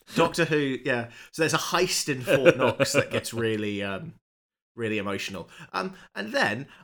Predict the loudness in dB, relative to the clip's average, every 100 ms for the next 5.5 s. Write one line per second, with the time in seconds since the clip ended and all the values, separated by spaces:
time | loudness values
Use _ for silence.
0 | -12 -8 -6 -4 -4 -4 -4 -4 -4 -4
1 | -4 -4 -4 -2 -4 -8 -8 -6 -4 -4
2 | -2 -2 -4 -4 -6 -4 -4 -6 -6 -10
3 | -8 -10 -6 -4 -4 -2 -4 -4 -6 -6
4 | -6 -4 -4 -4 -4 -2 -2 -2 -2 -2
5 | -2 -2 -4 -6